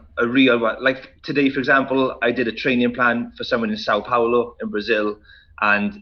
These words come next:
there's gonna be a run club there. So the fact that it's going around the world is incredible. And, yeah, sometimes I just think, am I using the music as an excuse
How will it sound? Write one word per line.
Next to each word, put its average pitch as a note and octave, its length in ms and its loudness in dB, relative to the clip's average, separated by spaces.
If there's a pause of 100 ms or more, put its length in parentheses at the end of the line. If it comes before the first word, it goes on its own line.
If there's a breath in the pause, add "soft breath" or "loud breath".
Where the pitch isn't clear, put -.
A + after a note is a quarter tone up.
(140)
there's A#2 140 -2
gonna A#2+ 140 -2
be A2 80 2
a G#2+ 60 -2
run A#2 220 2
club G#2+ 260 0
there. G#2+ 380 0
So A#2 360 -2 (460 soft breath)
the C3 80 -2
fact D#3+ 260 4
that D3+ 60 0
it's C#3 120 -2
going C#3 220 4
around C3 160 6
the B2 80 2
world B2 320 4
is A2+ 320 -8 (240)
incredible. G#2+ 760 0 (200)
And, B2 440 2 (380 loud breath)
yeah, F#3+ 300 2 (180)
sometimes G#3 480 2
I F3+ 80 4
just D3+ 180 -4
think, E3 300 -2 (240)
am D3+ 140 2
I E3 80 6
using E3 340 0
the D3 80 0
music C#3+ 460 2
as B2+ 160 -2
an B2+ 80 0
excuse A#2+ 640 -2